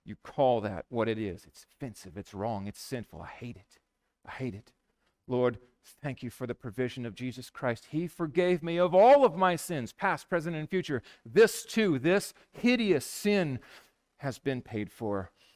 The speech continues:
Thank you, Jesus Christ. I repent of it. I lay it at your feet. I turn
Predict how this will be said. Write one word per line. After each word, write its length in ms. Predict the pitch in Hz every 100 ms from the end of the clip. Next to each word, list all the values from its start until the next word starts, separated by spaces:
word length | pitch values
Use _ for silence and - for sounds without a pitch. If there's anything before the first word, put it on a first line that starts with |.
| _ _ _
Thank 280 | 156 135 -
you, 80 | 117
Jesus 420 | 95 113 98 98
Christ. 460 | - 117 104 101 -
I 80 | 131
repent 460 | 120 - 139 127
of 100 | 113
it. 140 | 113 107
I 80 |
lay 260 | 113 131 143
it 60 | 139
at 160 | 135
your 80 | 120
feet. 400 | - - 127 113 _ _ _ _
I 480 | 135 165 180 180 175 - _
turn 600 | - 208 220 226 220 196